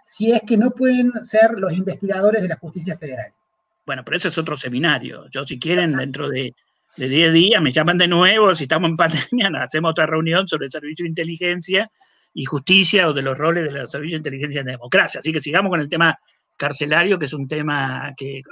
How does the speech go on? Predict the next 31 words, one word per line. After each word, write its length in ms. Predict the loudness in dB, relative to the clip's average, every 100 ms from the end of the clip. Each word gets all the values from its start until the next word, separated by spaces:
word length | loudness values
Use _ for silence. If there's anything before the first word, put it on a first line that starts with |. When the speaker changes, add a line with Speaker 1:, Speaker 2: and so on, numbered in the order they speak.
| -6
Speaker 2:
pero 160 | 2 4
vos, 120 | 2 -2
pero 140 | 0
vos 120 | 2 4
fijate, 340 | 2 0 -4
así 140 | -4
como 300 | 0 2 2
el 180 | 0 -2
Poder 200 | 0 0
Ejecutivo 420 | 0 -2 0 2
dio 160 | 4 2
un 140 | 0
paso 400 | 2 0 0 -10
positivo 520 | -10 -8 -6 -2 0 2
ahí, 240 | 2 2 -2 _ _ _ _ _ _ _ _
eh, 320 | -6 -2 -2 -4 _ _ _
eh, 360 | -14 -8 -6 -6 -10 -6
en 280 | -4 -4 0
todo 180 | 4 4
lo 100 | 4
que 80 | 0
es 60 |
política 420 | 2 0 0 0
penitenciaria, 880 | 0 0 0 -2 0 2 4 4 2
no, 240 | 0 -2 -2
no 100 | -4
se 140 | -4
sabe 260 | -2 0 0
a 40 |
dónde 220 | -2 0
vamos. 280 | 2 2